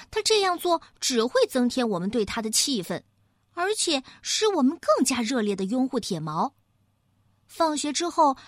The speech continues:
老师临时接到一个会议通知，就对我和纪晓苏说：“你们回去吧，明天再谈。”回到家，上早班的爸爸妈妈都在家了。爸爸正在大声地说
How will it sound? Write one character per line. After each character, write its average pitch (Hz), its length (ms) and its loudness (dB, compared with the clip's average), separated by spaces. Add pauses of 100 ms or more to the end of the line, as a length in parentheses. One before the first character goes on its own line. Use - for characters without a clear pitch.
老 220 200 0
师 302 140 -2
临 285 220 -2
时 311 180 -2
接 349 160 -2
到 320 140 2
一 247 100 -2
个 311 140 -4
会 339 180 -4
议 240 140 -2
通 339 240 -12
知， 370 240 -2 (480)
就 226 260 0
对 208 120 -2
我 170 160 -2
和 190 120 -8
纪 202 140 -6
晓 160 160 -6
苏 247 220 -8
说 - 280 -6 (1000)
：“你 185 100 0
们 190 120 0
回 196 220 0
去 220 200 0
吧， - 340 -6 (160)
明 185 320 2
天 160 260 -2
再 151 220 -6
谈。” - 300 -12 (680)
回 311 260 -6
到 330 220 2
家， 349 320 0 (260)
上 370 320 0
早 240 220 2
班 359 220 0
的 320 80 0
爸 240 180 4
爸 202 140 -4
妈 233 200 0
妈 196 200 0
都 302 240 -4
在 220 160 -4
家 185 260 -4
了。 180 180 -6 (640)
爸 254 220 2
爸 208 140 0
正 254 180 2
在 233 140 -2
大 240 260 -2
声 302 200 0
地 226 100 0
说 226 280 -2